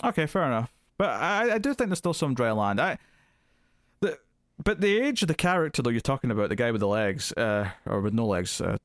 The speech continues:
I should say, uh, he, like, he's maybe only, like, ten years older than maybe he was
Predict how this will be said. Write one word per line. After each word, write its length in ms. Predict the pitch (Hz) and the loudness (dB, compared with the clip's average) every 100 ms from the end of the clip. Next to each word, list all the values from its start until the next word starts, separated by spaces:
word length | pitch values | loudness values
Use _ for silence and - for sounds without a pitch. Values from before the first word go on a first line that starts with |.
| - | -6
I 40 | |
should 200 | 107 104 | -6 -4
say, 180 | - 101 - - | -2 -2 -4 -4
uh, 220 | 107 107 - - | -2 -2 -4 -6
he, 680 | - 160 180 180 170 135 - _ - - _ _ - | -2 0 2 2 2 0 -4 _ -20 -20 _ _ -4
like, 180 | 147 | -2
he's 240 | 165 185 220 | 0 0 2
maybe 140 | 247 | 2
only, 360 | 196 131 135 - | 4 2 2 0
like, 60 | |
ten 280 | - 113 117 | 0 0 2
years 200 | 120 104 | 2 2
older 380 | 104 107 120 123 120 | 0 2 0 0 0
than 100 | 117 | 0
maybe 220 | 117 120 | 2 0
he 60 | |
was 460 | 113 113 120 123 - | 2 2 0 -2 -4